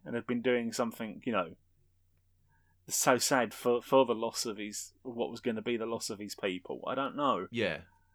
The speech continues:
Speaker 1: Um, but it seemed, yeah, it just, it, you never really got that feeling that he was doing much <laughs> in this.
Speaker 2: No, exactly, exactly. Um, then of course you, you get to the, the, the villains of, of, of the piece, in particular Gully,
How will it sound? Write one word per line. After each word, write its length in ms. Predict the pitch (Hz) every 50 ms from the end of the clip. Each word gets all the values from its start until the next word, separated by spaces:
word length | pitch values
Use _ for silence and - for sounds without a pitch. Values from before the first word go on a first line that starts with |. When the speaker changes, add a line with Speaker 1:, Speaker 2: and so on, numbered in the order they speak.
| _ _ -
Speaker 1:
Um, 400 | 131 131 135 135 131 131 131 123
but 120 | - 135 135
it 120 | 117 -
seemed, 360 | - 151 139 135 131 127 - 143
yeah, 200 | 135 123 101 - -
it 160 | 85 135 131
just, 240 | - 131 - - -
it, 100 | 147 131 147
you 120 | 147 147
never 240 | 160 165 151 147 143
really 500 | 135 143 143 139 135 135 131 131 123 - _ _ _ _ _
got 220 | - 143 139 - - _
that 200 | - 127 - -
feeling 480 | - - 135 131 127 123 123 123 123 120
that 200 | 123 127 123 107 - - _ _ _ _ _ _ _ _
he 160 | _ - 147 143
was 160 | 135 131 120
doing 320 | - 143 139 135 127 131 135
much 440 | 139 120 - - - - - - 120 113 - - - -
<laughs> 300 | _ _ _ _ _ _
in 220 | 190 139 127 110
this. 320 | 104 101 101 - - 151 156
Speaker 2:
No, 200 | 170 156 135 113
exactly, 680 | 110 110 107 - 139 131 127 - - 98 92 90 87 - -
exactly. 580 | - 104 - 123 110 98 87 - 87 87 87 87 - _ - _ _ _ _ -
Um, 360 | 107 107 110 110 107 107 107 - _ - - - - _
then 140 | 190 196 214
of 80 | 202
course 200 | - 196 190 -
you, 80 | 185 185
you 160 | 180 175 160
get 240 | 160 - 170 156 160
to 120 | - 156
the, 180 | 139 143 131 120 -
the, 100 | 135 123
the 120 | 120 131
villains 640 | 113 139 151 139 131 110 104 87 85 - - - - _ _ _ _
of, 140 | - 98 85 - _ _ _ _ _ -
of, 200 | 107 101 - -
of 140 | 101 95 -
the 80 | -
piece, 320 | - - 107 95 90 85 -
in 60 | 101
particular 360 | - - 131 117 - 107 104
Gully, 580 | 90 - - 131 120 101 90 82 78 78 -